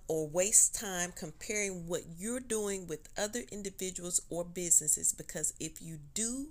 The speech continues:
you will forever stay stuck. Seek to learn and grow from them instead, and let it spark a fire in you to get you to that place. But above all, just do you.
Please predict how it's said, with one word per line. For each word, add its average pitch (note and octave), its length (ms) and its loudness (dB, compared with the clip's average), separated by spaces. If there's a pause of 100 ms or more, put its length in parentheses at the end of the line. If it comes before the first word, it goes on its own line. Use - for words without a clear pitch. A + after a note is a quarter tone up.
you E3 220 -10
will D3+ 180 -10
forever - 520 -4
stay F3 320 6
stuck. - 640 2 (640)
Seek - 440 10
to - 120 8
learn G3+ 500 -2
and F3 220 -2
grow G#3 220 -2
from F#3+ 260 -6
them E3+ 180 -4 (100)
instead, G3 920 10 (420)
and F3+ 200 0
let F#3 140 4
it - 100 8
spark A#3+ 480 6
a F#3 80 -6 (120)
fire A3 440 0
in G#3 200 -6
you G#3 280 -8
to - 120 -2
get F3+ 400 -4
you G3+ 100 -2
to - 240 -2
that F3+ 300 -2
place. - 580 -6 (580)
But F3+ 200 2
above G#3+ 540 0 (100)
all, A3+ 500 -2 (720)
just A3+ 480 6
do C#4 220 2
you. C4+ 500 -4